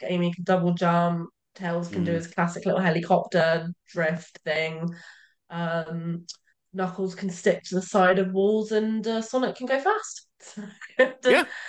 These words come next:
Speaker 1: So, uh, yeah.
Speaker 2: It's a classic.
Speaker 1: All good. It's a classic. Who are you maining?
Speaker 2: Uh, Tails.
Speaker 1: Who did you main? Oh, do you?
Speaker 2: Yeah. Because there's always things that are high up that are, like, hidden away.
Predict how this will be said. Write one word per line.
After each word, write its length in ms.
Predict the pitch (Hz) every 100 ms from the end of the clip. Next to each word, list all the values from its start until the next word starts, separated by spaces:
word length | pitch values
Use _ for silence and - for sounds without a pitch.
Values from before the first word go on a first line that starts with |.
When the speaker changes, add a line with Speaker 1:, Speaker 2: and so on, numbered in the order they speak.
| 135 - _
Speaker 1:
So, 160 | 254
uh, 460 | 220 220 220 226 226 247 - -
yeah. 380 | 339 349 - 175 _ -
Speaker 2:
It's 180 | 120 139
a 40 |
classic. 440 | 156 180 151 143 285
Speaker 1:
All 80 | 208
good. 120 | - _ _ _ _ _ _ _ _ _ - -
It's 200 | 214 -
a 40 |
classic. 300 | 294 294 202
Who 80 | 240
are 120 | 330
you 340 | 370 330 302 262
maining? 540 | 214 240 185 113 196 202 _ _ _ _ _ _
Speaker 2:
Uh, 180 | 113 110
Tails. 360 | 104 95 90 - _ _
Speaker 1:
Who 80 | 226
did 80 | 185
you 80 | 165
main? 480 | 151 107 101 - _ _ _ 247
Oh, 160 | 277
do 120 | - 330
you? 680 | 349 285 202 165 131 - -
Speaker 2:
Yeah. 280 | 98 92 90 - _ _ _ _ _ -
Because 240 | 113 127
there's 160 | 123 127
always 300 | 131 139 -
things 400 | 135 123 113 107
that 120 | 110
are 100 | 95
high 260 | 101 104 104
up 200 | 101 - 98
that 240 | 92 82
are, 100 | 95
like, 240 | 90 85 -
hidden 300 | 98 90 87
away. 340 | 87 90 87